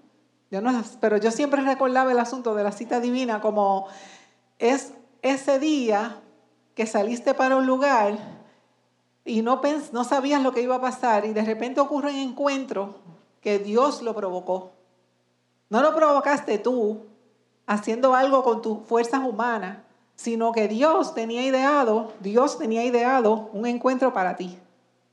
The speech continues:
con otra persona que trajo mucha bendición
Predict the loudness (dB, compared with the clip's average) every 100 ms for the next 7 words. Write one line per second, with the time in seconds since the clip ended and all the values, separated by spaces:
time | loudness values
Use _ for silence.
0 | _ _ -2 0 0 -2 -2 -4 -8 -8
1 | -10 -18 _ _ _ _ _ 0 2 4
2 | 4 2 2 2 2 2 -2 0 0 0